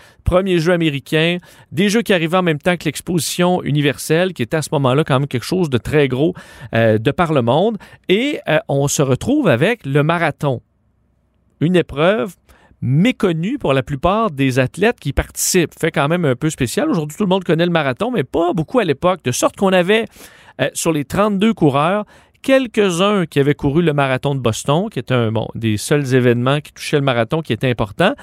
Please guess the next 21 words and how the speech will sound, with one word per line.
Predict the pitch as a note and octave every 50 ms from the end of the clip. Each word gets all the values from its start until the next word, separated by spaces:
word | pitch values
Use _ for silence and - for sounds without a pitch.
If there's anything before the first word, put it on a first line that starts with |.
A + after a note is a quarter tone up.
| - - - - - _ -
Et | C#3
les | C#3 F3 F3+ D3+ F#3+
autres, | B3 D4 E4+ - -
c'était | - A#3 B3+
des | B3 A#3+
coureurs, | E3+ - G3 G3+ D#3 E3 F3 F#3 G#3 G#3+ G3+ D#3 C3+
euh, | C3+ B2+ B2 B2 A#2
dans | A#2+ C#3 D3 D3+
d'autres | C3+ F3+ G3 F3+ C#3+
disciplines, | - - - - - D#3 E3+ E3+ D#3
des | B2 A#2 B2 C3
coureurs | - - E3+ D#3+ F#3+ G#3
de | E3+ D3 A#2+
fond | - - D#3 E3 F#3 A3 - - - - - _
qui | - - D3
n'avaient | D3+ E3 F3 G3+ G3
jamais | F#3 A#3+ C4+ C4 A#3 D#3+
fait | - - G#3+ A3 A3+ B3+ C4 - _ - - - - - _ _
le | - C3+ D3 D#3+ E3+ F3+ F#3 G3+ G#3
fameux | - - - C#3+ C3+ D3 E3 F#3+ G3+ G3+
marathon. | F#3+ - C#3+ D3+ D3 C3+ B2+ - - A#2+ A#2+